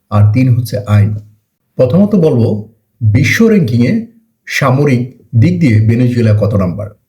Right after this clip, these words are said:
গ্লোবাল ফায়ার পাওয়ার অনুযায়ী বিশ্বে একশো পঁয়তাল্লিশটি দেশের মধ্যে ভেনেজুয়েলার অবস্থান হচ্ছে পঞ্চাশতম। ভেনেজুয়েলার পাশের দেশ কলম্বিয়া, তার অবস্থান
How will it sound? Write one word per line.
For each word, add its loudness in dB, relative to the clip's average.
গ্লোবাল 2
ফায়ার -2
পাওয়ার 0
অনুযায়ী -2
বিশ্বে -2
একশো -2
পঁয়তাল্লিশটি -2
দেশের -2
মধ্যে 0
ভেনেজুয়েলার 0
অবস্থান 0
হচ্ছে -2
পঞ্চাশতম। -2
ভেনেজুয়েলার -2
পাশের 0
দেশ -2
কলম্বিয়া, -2
তার 0
অবস্থান -2